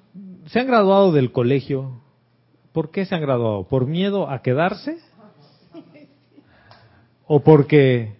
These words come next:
al final ya estás en la escuela y, oye, mejor veo cosas a futuro que hacer después de la escuela, o no?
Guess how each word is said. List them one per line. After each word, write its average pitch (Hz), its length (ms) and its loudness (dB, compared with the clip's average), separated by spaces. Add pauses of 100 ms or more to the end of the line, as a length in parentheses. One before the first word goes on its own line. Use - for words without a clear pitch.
(300)
al 123 160 -4
final 147 520 -4 (1500)
ya 110 100 -6
estás 143 280 -6
en 156 120 -4
la 139 60 0
escuela 151 540 -2
y, 98 280 -10
oye, 101 440 -6 (800)
mejor 123 680 -4 (420)
veo 160 380 8
cosas 165 360 -2
a 117 80 -4
futuro 185 680 -2
que 120 100 -2
hacer 151 300 -4
después 147 340 -6
de 156 80 -4
la 123 100 -6
escuela, 131 500 -8
o 123 140 -2
no? 143 300 -2